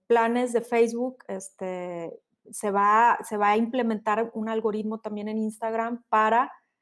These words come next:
ir entregando información de acuerdo a, este, las preferencias de los usuarios.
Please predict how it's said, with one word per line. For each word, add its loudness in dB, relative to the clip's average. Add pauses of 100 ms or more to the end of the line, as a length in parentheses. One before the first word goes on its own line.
(540)
ir 4
entregando 2
información -6 (320)
de -4
acuerdo 0
a, 2
este, -8
las -4
preferencias -4
de -2
los -6
usuarios. -6